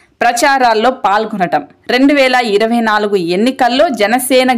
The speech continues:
గెలిచింది అంటే అంతో ఇంతో కృషి ఇతను చేయటం,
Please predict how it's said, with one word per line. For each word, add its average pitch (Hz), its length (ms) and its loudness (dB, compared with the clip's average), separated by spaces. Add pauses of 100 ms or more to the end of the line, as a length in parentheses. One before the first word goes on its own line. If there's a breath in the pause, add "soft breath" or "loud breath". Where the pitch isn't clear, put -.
గెలిచింది 208 520 0
అంటే 196 340 0 (260 loud breath)
అంతో 311 380 2
ఇంతో 262 400 0 (140)
కృషి 247 420 -2
ఇతను 262 320 0 (120)
చేయటం, 165 320 -2